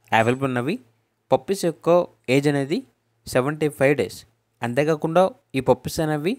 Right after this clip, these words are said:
చాలా యాక్టివ్గా ఉంటాయి. ఎటువంటి హెల్త్ ప్రాబ్లమ్స్ అనేవి ఏమీ లేవు. ట్రాన్స్‌పోర్టేషన్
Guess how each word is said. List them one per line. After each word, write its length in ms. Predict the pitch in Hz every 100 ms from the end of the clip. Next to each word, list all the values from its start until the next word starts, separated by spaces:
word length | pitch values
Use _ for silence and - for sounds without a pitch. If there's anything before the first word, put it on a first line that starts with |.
| - _ _ -
చాలా 200 | 131 120 - -
యాక్టివ్గా 340 | 113 143 143 151
ఉంటాయి. 300 | 147 143 156 180 _ -
ఎటువంటి 580 | 117 143 143 143 143 165 214 - -
హెల్త్ 200 | 123 117 -
ప్రాబ్లమ్స్ 340 | 143 139 143 151
అనేవి 320 | 143 139 160 - _ 113
ఏమీ 160 | 117 131 123
లేవు. 220 | 117 170 - _ _ _ _ -
ట్రాన్స్‌పోర్టేషన్ 840 | 120 127 - 165 165 156 147 175